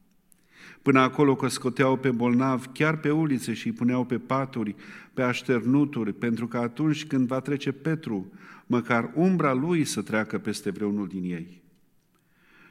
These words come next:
Mulțimea, de asemenea, alerga la Ierusalim din cetățile vecine și aducea pe cei bolnavi și pe cei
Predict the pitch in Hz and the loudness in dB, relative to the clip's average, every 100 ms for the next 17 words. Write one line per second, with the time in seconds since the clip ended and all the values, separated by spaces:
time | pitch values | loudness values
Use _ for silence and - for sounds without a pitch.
0 | - _ _ - _ 104 110 - 139 123 | -20 _ _ -20 _ 0 0 2 2 4
1 | 110 107 - 170 160 135 127 120 120 110 | 2 0 0 0 0 0 -2 -4 -4 -4
2 | 127 139 131 127 120 113 120 113 131 120 | -2 -2 -2 -2 -4 -4 -2 0 0 2
3 | 117 107 110 - 127 - 113 113 110 - | 0 0 -2 -2 -4 -2 -4 -4 -6 -4
4 | 117 101 92 - 107 120 117 156 156 147 | -2 -2 -2 -6 -6 -6 -4 -2 -2 -6
5 | - 135 123 120 117 123 120 - 120 107 | -4 -4 0 0 0 -2 -4 -8 -8 -8
6 | - 123 | -4 -4